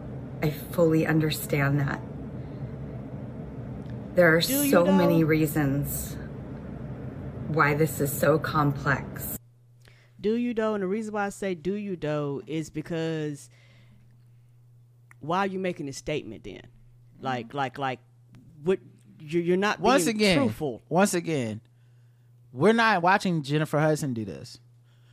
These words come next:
Speaker 3: Sherri Shepherd's gonna bring her show back. We're not gonna watch her do this. And you know why? 'Cause they don't give a fuck.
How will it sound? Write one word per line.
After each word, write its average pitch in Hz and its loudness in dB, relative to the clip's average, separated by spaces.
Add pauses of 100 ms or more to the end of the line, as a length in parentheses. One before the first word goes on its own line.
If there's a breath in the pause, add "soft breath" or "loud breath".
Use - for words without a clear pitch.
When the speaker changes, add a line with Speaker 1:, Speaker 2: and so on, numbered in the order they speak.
Speaker 3:
Sherri 220 4
Shepherd's 208 2
gonna 185 2
bring 185 4
her 180 2
show 143 0
back. 107 -8 (120)
We're 156 2
not 185 2
gonna 170 0
watch 160 2
her 170 2
do 147 -2
this. 110 -6
And 147 -4
you 180 0
know 185 2
why? 196 4
'Cause 170 -4
they 170 2
don't 170 -2
give 156 -2
a 123 -10
fuck. 95 -12